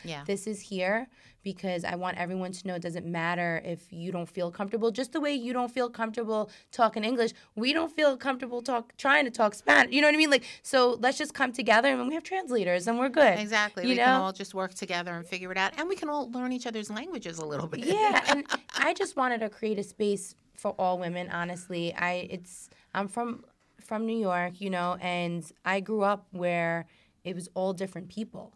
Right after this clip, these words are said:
Speaker 1: Yeah.
Speaker 2: all different people, all different. So I don't know any other type of kind of community, you know?
Speaker 1: Mm-hmm.
Speaker 2: And I, I am a girl's girl. I'm, a, you know, I have three daughters. My mom, I have a whole family of women.
Speaker 1: You are all women,
Speaker 2: You
Speaker 1: yes.
Speaker 2: know,
Speaker 1: <laughs>
Speaker 2: um,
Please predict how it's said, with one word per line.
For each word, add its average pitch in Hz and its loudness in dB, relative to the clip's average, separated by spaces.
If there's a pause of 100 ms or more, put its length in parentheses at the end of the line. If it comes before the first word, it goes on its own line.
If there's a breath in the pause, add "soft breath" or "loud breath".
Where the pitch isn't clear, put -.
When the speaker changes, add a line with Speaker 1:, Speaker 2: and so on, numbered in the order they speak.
Speaker 1:
Yeah. 160 -10
Speaker 2:
all 196 0
different 202 -6
people, 202 -6
all 196 -4
different. 208 -8 (180 loud breath)
So - -4
I 208 -2
don't 240 -2
know 208 -2
any 185 -8
other 170 -4 (120)
type 185 -8
of 156 -8
kind 165 -6
of 151 -10
community, 175 -6 (300)
you 185 0
know? 180 2
Speaker 1:
Mm-hmm. - -12
Speaker 2:
And 175 -2 (240)
I, 196 -4 (100)
I 185 -6
am 208 -4
a 226 -6
girl's 196 -4
girl. 196 -2
I'm, 175 -4 (260)
a, 180 -8 (100)
you 220 -4
know, 196 -2
I 175 -2
have 180 -6
three 180 -8
daughters. 202 -2
My 175 -2
mom, 170 0
I 190 0
have 185 0
a 190 0
whole 208 -4
family 220 -2
of 180 -4
women. 208 -4
Speaker 1:
You 180 -6
are 170 -4
all 170 -6
women, 156 -10
Speaker 2:
You 165 -2
Speaker 1:
yes. 214 2
Speaker 2:
know, 208 4
Speaker 1:
<laughs> 214 2
Speaker 2:
um, 196 -2